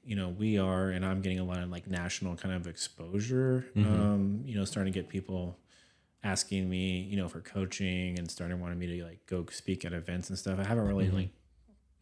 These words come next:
Speaker 1: done either of those things yet, just 'cause I'm still, like, I still feel like I, there's things I wanna figure out first before I get to that point. So
Speaker 2: Yeah.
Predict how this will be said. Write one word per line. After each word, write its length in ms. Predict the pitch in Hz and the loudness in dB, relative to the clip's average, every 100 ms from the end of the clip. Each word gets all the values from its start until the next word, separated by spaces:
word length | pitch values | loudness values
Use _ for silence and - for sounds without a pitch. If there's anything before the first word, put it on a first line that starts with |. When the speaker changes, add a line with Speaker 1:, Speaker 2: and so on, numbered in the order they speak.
| 117 | 0
Speaker 1:
done 200 | 98 92 | 2 2
either 160 | 95 101 | 4 4
of 60 | |
those 200 | 101 95 | 4 2
things 240 | 104 101 98 | 2 2 4
yet, 240 | 101 98 | 4 2
just 160 | 92 - | 0 -4
'cause 100 | 92 | -4
I'm 100 | 92 | -6
still, 220 | - 92 | -4 -2
like, 280 | 92 87 - - - - - - - - | -2 -4 -8 -20 -20 -20 -20 -20 -6 8
I 40 | |
still 160 | 175 160 | 10 12
feel 140 | 156 | 12
like 160 | 135 123 | 10 10
I, 100 | 113 | 8
there's 240 | 110 107 | 8 6
things 180 | 120 110 | 6 6
I 20 | |
wanna 220 | 107 104 98 | 6 4 4
figure 280 | 104 95 | 2 4
out 220 | 95 98 95 | 6 4 2
first 280 | 107 101 - | 2 2 0
before 200 | - 92 | -4 -2
I 60 | |
get 140 | 92 90 | 0 -2
to 60 | 107 | -2
that 160 | 104 | 0
point. 320 | 107 107 104 | 2 2 2
So 180 | - 98 | 2 4
Speaker 2:
Yeah. 180 | 90 | 6